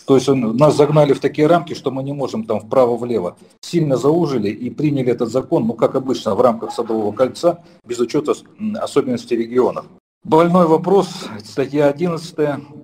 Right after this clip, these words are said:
федерального закона, о которой гласит, что животные, содержащиеся в приютах, умерщвлять запрещено, за исключением пяти случаев, там нес-, некоторых. Мы предлагаем,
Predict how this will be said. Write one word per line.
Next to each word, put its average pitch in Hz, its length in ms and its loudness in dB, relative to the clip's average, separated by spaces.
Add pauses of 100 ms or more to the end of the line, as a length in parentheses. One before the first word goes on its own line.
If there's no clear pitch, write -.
(160)
федерального 131 560 0
закона, 131 360 -2
о 117 60 0
которой 127 360 0
гласит, 120 380 -4
что - 200 -6
животные, 123 600 0 (200)
содержащиеся 131 760 2
в - 20 -16
приютах, 151 480 2 (240)
умерщвлять 127 480 2
запрещено, 139 720 0
за 127 140 2
исключением 135 1000 0 (140)
пяти 127 300 0
случаев, 113 640 0 (340)
там 90 160 -2
нес-, 104 300 -2
некоторых. 110 520 -2 (800)
Мы 160 200 6
предлагаем, 151 680 4